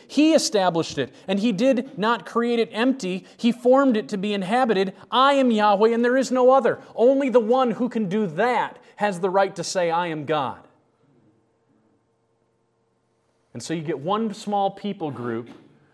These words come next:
who have an extended reign in the north,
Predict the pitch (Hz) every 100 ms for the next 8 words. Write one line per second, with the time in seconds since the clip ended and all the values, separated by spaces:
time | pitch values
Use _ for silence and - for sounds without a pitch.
0 | _ - 180 175 175 170 - - - 208
1 | 220 226 175 180 190 165 139 151 160 165
2 | 170 135 - - -